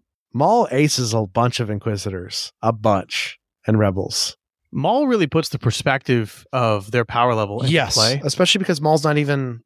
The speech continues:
Speaker 1: at this point, Maul's not even Sith anymore, at least in the Rebels thing. He's,
Speaker 2: He's
Speaker 1: he's,
Speaker 2: actually,
Speaker 1: he's
Speaker 2: like,
Speaker 1: past
Speaker 2: retired
Speaker 1: that. Yeah,
Speaker 2: Crime Lord,
Speaker 1: he's
Speaker 2: retired.
Speaker 1: old. He's an old man. Yeah.
Speaker 2: He's like a hermit.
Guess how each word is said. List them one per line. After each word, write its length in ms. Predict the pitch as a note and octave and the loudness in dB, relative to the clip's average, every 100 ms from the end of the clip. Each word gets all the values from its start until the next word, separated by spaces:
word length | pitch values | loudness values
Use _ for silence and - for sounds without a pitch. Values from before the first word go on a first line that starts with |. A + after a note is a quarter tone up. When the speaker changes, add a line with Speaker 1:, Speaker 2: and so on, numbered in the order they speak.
| _ _ _ | _ _ _
Speaker 1:
at 100 | C#3 | -4
this 140 | G3 G3+ | -2 0
point, 260 | F#3+ E3+ | 0 2
Maul's 180 | D3+ E3 | 4 4
not 100 | E3+ | 4
even 140 | D#3+ C3 | 2 0
Sith 340 | - C3 - | -2 -2 -4
anymore, 440 | A#2+ F#2 A2 G#2+ - - | -8 -10 -14 -20 -16 -10
at 80 | A2+ | -6
least 180 | A#2+ | -6
in 60 | B2+ | -4
the 80 | A#2 | 0
Rebels 400 | A#2+ A#2 G#2+ - | 0 2 0 0
thing. 200 | G2+ F2+ | 0 -2
He's, 560 | G#2 C3 B2 - - - - | -2 0 0 -2 -4 -10 -6
Speaker 2:
He's 140 | E3+ | 0
Speaker 1:
he's, 20 | |
Speaker 2:
actually, 360 | A3 G#3+ F3 C#3 _ _ _ | 0 0 -2 -4 _ _ _
Speaker 1:
he's 200 | C#3+ D3 | -2 0
Speaker 2:
like, 80 | C3+ | 2
Speaker 1:
past 220 | D3+ D3+ | 2 2
Speaker 2:
retired 240 | D#3+ B2+ | 2 0
Speaker 1:
that. 20 | G#2 | 2
Yeah, 120 | C3+ | 2
Speaker 2:
Crime 100 | A2+ | 2
Lord, 140 | G#2+ C3+ | 0 0
Speaker 1:
he's 100 | B2+ | 2
Speaker 2:
retired. 220 | D3+ A#2+ | 4 2
Speaker 1:
old. 60 | A#2 | 0
He's 140 | B2 | 0
an 80 | B2+ | 2
old 160 | C#3+ B2+ | 2 2
man. 320 | C#3 B2+ G#2 _ _ _ - | 2 0 -4 _ _ _ -4
Yeah. 120 | A#2+ | 0
Speaker 2:
He's 60 | C#3+ | 0
like 140 | B2+ | 0
a 40 | |
hermit. 320 | A2+ C#3+ B2 | 0 0 0